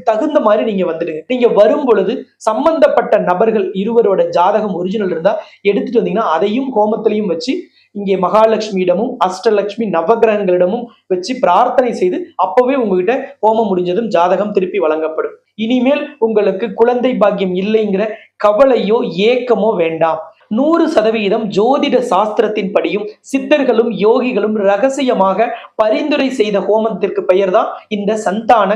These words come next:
கோபாலகிருஷ்ண ஹோமம். இதுதான் குழந்தை பாக்கியத்திற்கான கடைசி பரிகாரமாக சொல்லப்பட்டிருக்கு. அப்படிப்பட்ட இந்த ஹோமத்தில் கலந்து கொண்டு குழந்தை பாக்கியத்தை விரைவாக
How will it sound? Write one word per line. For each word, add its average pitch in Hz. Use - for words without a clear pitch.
கோபாலகிருஷ்ண 190
ஹோமம். 185
இதுதான் 254
குழந்தை 269
பாக்கியத்திற்கான 196
கடைசி 269
பரிகாரமாக 202
சொல்லப்பட்டிருக்கு. 175
அப்படிப்பட்ட 302
இந்த 190
ஹோமத்தில் 214
கலந்து 202
கொண்டு 180
குழந்தை 262
பாக்கியத்தை 196
விரைவாக 196